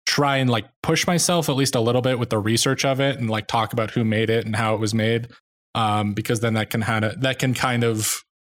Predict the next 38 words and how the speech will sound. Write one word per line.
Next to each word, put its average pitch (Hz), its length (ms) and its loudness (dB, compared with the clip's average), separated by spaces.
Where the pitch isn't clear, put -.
make 135 400 2
up 123 180 0
for, 107 520 2
again, 113 560 0
if 135 160 0
I 147 80 2
watch 143 240 2
a 131 60 2
show 120 220 2
and 110 80 0
I 110 40 0
just 107 220 -2
like 107 240 -2
it, 101 80 -6
it's 101 120 -6
very 104 160 -4
hard 101 260 -2
to, 113 80 0
like, 104 440 -6
come 117 160 -2
up 104 140 -4
with 110 100 -2
a 104 40 -4
twist - 300 -2
for 104 100 -2
that, 101 220 -4
which 123 80 0
is 113 100 0
why 113 140 2
I 113 40 -2
haven't 113 260 0
made 110 160 0
too - 100 -4
many 110 140 0
videos 104 400 -2
that 104 100 -4
are 101 80 -4
just - 460 -4